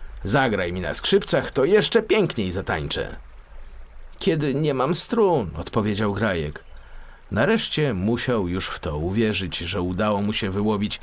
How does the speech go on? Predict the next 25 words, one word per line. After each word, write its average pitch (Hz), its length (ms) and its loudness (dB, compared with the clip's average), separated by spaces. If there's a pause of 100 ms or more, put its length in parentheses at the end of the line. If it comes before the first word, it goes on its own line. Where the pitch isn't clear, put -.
(240)
tak - 220 0
niezwykłego 107 600 0
szczupaka, 117 520 -2 (300)
który 117 400 0
naprawdę 117 720 0
umiał 110 420 -2
tańczyć. - 600 -2 (840)
Szczupak - 520 0
machnął 110 380 2
lekceważąco 98 720 0
płetwą. 95 440 -2 (600)
„Jak 117 320 0
kto - 240 0
umie 180 340 6
grać”, 143 540 2 (160)
odpowiedział, 82 680 -2 (320)
„to 180 160 6
na 131 180 4
wszystkim 131 500 2
zagra. 90 460 -2 (640)
Zrób 170 360 4
sobie 117 280 0
struny 98 440 0
ze 160 140 0
sznurka”. 151 540 0